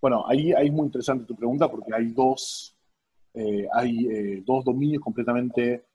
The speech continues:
diferentes, o al principio disociados, que uno puede, eh, pensar. Por un lado tenés las técnicas que son las que, las que, las que salen plata, ¿no? Digamos, las técnicas, la tecnología para examinar el cerebro, ¿no?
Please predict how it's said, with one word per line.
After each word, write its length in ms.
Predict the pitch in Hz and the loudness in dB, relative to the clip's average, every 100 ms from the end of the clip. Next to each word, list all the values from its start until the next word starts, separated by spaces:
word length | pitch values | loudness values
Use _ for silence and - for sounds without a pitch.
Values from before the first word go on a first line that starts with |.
| _ - | _ -10
diferentes, 680 | 110 - 120 131 127 117 - | -8 -2 0 0 -2 -6 -8
o 60 | |
al 40 | 101 | -12
principio 280 | - - 117 | -12 -2 -2
disociados, 600 | - - 135 113 107 - | -2 0 4 6 4 -4
que 80 | - | -6
uno 200 | 101 101 | -4 -4
puede, 440 | - 101 - 95 - _ _ _ _ | -4 -4 -4 -6 -14 _ _ _ _
eh, 200 | 101 95 | -8 -8
pensar. 520 | 98 104 147 120 - - | -8 0 6 6 4 -8
Por 120 | 120 113 | -4 2
un 80 | |
lado 180 | 131 160 | 6 6
tenés 160 | 127 113 | 4 -6
las 120 | - | -4
técnicas 840 | 123 127 120 123 120 - - - _ _ _ _ _ _ | -2 0 2 4 4 0 -10 -14 _ _ _ _ _ _
que 80 | - | -6
son 160 | 131 | -4
las 100 | 117 | -4
que, 140 | 151 - | -4 -2
las 140 | 135 127 | -2 -2
que, 440 | - - 127 127 | -6 -4 -2 0
las 140 | 127 | 0
que 80 | - | 0
salen 240 | - 131 127 | 2 2 4
plata, 320 | 123 110 101 | 4 4 0
¿no? 140 | 110 | -2
Digamos, 220 | 120 107 | 0 -2
las 120 | 107 117 | -4 -4
técnicas, 600 | 123 131 131 131 - - _ _ - | -2 4 6 6 0 -14 _ _ -4
la 100 | 113 | -2
tecnología 640 | 117 135 - - 170 170 | 2 2 2 4 6 6
para 160 | - 120 | 8 4
examinar 460 | - 123 117 123 | 2 -2 0 2
el 60 | 120 | 2
cerebro, 420 | - 107 98 95 | 0 -4 -6 -8
¿no? 220 | 104 156 | -4 -4